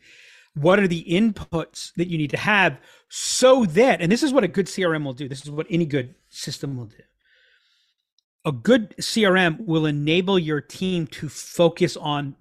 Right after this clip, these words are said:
the process, to focus on have good process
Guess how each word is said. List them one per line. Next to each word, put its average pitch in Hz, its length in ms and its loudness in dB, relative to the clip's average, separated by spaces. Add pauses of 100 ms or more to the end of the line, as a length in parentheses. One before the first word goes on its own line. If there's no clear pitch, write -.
the 135 80 -12
process, - 600 -10
to 139 100 -12
focus 156 520 -4
on 131 400 -2 (360)
have 156 560 0 (160)
good 135 160 -12
process - 920 -10